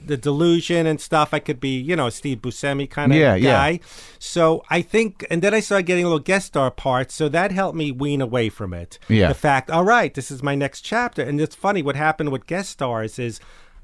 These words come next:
Speaker 1: I got into a false comfort zone, like stand-up. With stand-up, I was in a false comfort zone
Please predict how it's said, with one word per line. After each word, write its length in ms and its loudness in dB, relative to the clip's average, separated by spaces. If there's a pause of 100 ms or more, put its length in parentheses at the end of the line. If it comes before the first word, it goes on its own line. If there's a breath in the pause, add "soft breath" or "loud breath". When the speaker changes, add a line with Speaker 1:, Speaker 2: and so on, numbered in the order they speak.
Speaker 1:
I 60 2
got 180 2
into 160 -4
a 40 -2
false 320 -2
comfort 440 -4
zone, 240 0
like 160 -6
stand-up. 460 -2
With 120 -8
stand-up, 380 0
I 60 2
was 180 -2
in 80 -2
a 40 -2
false 320 -4
comfort 440 -4
zone 380 -6